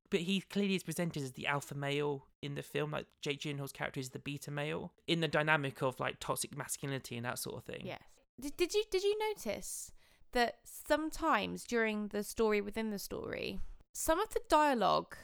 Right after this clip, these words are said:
Speaker 2: and things that happened, I was sat there thinking, "This is a bit cheesy. This would never happen. This is too easy."
Speaker 1: What parts?
Speaker 2: The whole, after the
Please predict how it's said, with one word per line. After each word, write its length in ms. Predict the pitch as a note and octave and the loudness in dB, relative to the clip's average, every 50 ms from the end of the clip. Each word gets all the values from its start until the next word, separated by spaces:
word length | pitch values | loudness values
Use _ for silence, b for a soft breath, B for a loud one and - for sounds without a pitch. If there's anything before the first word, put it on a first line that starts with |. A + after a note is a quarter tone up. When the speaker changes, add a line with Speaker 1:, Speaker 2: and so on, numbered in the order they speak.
| - - - | -18 -12 -8
Speaker 2:
and 140 | G3+ G3+ - | -8 -2 0
things 240 | A#3 A3 A3+ A3 | 0 0 0 -2
that 120 | - - F#3+ | -2 -4 -6
happened, 720 | - A3+ G3+ - - F#3+ - - - - F#3 G3+ - - - - _ _ _ _ _ _ _ _ _ _ _ _ | -4 -6 -6 -4 -2 -2 -2 -2 -4 -6 -6 -6 -8 -10 -12 -16 _ _ _ _ _ _ _ _ _ _ _ _
I 100 | - D#4 | 6 6
was 120 | E4+ F#4 - | 6 6 4
sat 220 | - G4+ F#4+ - - | 4 4 2 4 4
there 120 | C#4 B3 | 2 2
thinking, 580 | - B3+ A#3+ A#3+ - - B3+ A#3+ A3+ A3+ A3+ A3 - - _ _ _ _ _ _ _ _ _ _ - | 4 2 0 0 0 0 -2 -2 -2 -2 -4 -6 -10 -18 _ _ _ _ _ _ _ _ _ _ 0
"This 180 | B3 C4 - | 0 0 2
is 100 | F#4 F#4+ | 2 0
a 60 | G4+ | 2
bit 200 | G4 F4+ - - - _ _ _ | 2 2 -2 -2 -4 _ _ _
cheesy. 480 | - - - A#3+ A#3+ A#3 - D4+ D#4+ C#4+ | -8 -4 -2 -2 -2 -2 0 0 0 0
This 220 | - A#3+ B3 - - | 0 -2 -4 -2 -4
would 120 | B3 G#3+ A3 | -6 0 2
never 200 | A3+ A3 G#3+ G#3+ | 2 2 2 2
happen. 500 | F#3+ G3 G3 - - G#3+ G#3+ C4 E4 G4 G4+ - _ _ _ _ | -2 -4 -6 -4 -2 -2 -2 0 -2 -4 -6 -10 _ _ _ _
This 180 | A3+ B3 - B3 | -6 -4 -4 -4
is 100 | A#3+ - | -4 -2
too 160 | - B3 B3 A3 | 0 0 2 2
easy." 460 | G#3 G#3 G#3+ G3 A3 A3+ C4 E4 - - - - _ _ _ | 0 -2 -2 -2 -2 -2 -2 -2 -6 -10 -18 -20 _ _ _
Speaker 1:
What 180 | A#3+ A#3+ - - | 4 4 4 6
parts? 520 | - E3+ C#3 B2 - - - - - - - _ - - - | 4 4 4 4 2 -2 -8 -12 -12 -12 -12 _ -14 2 4
Speaker 2:
The 100 | D#4+ D4+ | 4 6
whole, 400 | - F#4 F#4+ G4 F#4+ E4+ C#4+ - - - - - - - | 8 8 8 8 6 2 0 -4 -12 -20 -14 -4 6 10
after 360 | D#4 F4 F4+ F4+ - - F4 D#4+ | 10 10 10 8 4 -2 -2 0
the 280 | D#4+ D#4+ D#4 D4+ D4 | 2 2 2 2 0